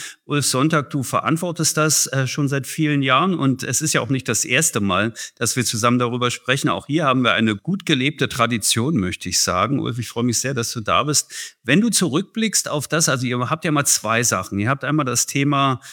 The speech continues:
Reisejahr zwanzig vierundzwanzig, das ist ganz spannend.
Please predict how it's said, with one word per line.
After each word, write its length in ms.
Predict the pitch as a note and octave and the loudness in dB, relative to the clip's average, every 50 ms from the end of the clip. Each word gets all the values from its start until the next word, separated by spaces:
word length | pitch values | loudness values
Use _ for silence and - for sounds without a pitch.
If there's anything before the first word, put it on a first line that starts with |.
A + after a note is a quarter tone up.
| - _ | -20 _
Reisejahr 680 | - - G2+ G#2+ A#2+ C#3 - - C3 B2 A#2+ B2 C3 | -10 -6 -2 0 2 2 2 2 2 2 2 2 2
zwanzig 480 | B2 - - B2 A#2+ A#2+ - - G2+ - | 2 0 0 0 0 0 0 -2 -4 -6
vierundzwanzig, 280 | - - A2+ G2 G#2 G#2 G2+ - - - G2+ G#2+ C3+ E3+ - - G3 E3 | -4 -2 0 0 0 0 -2 -2 -4 -4 -2 -2 -2 0 -2 -2 -4 -4
das 200 | - F#3 E3 - | -4 -4 -2 -2
ist 140 | E3+ D3+ - | -2 -2 -2
ganz 200 | - D#3+ D#3 D3+ | 0 0 0 0
spannend. 520 | - - - B2 B2 C#3 D3 D3 D3+ D#3 | -2 -4 -2 0 0 0 0 -2 -4 -6